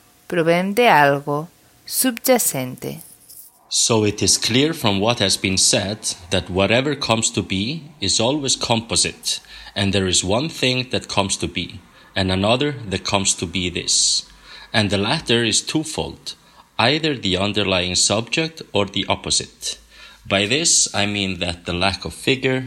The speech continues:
Speaker 2: the lack of shape, or the lack of order is the opposite, whereas the bronze, the stone, or the gold is the underlying subject. Por conseguinte, pelo que foi dito,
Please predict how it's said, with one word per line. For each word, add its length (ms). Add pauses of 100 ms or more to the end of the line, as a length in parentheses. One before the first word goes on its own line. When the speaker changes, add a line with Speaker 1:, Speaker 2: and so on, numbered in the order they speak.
(160)
Speaker 2:
the 200
lack 280
of 100
shape, 500 (340)
or 120
the 120
lack 220
of 160
order 480 (100)
is 180
the 160
opposite, 540 (340)
whereas 420
the 100
bronze, 640 (120)
the 80
stone, 680 (100)
or 120
the 120
gold 420 (440)
is 160
the 120
underlying 600
subject. 680 (260)
Por 180
conseguinte, 960 (360)
pelo 260
que 140
foi 260
dito, 540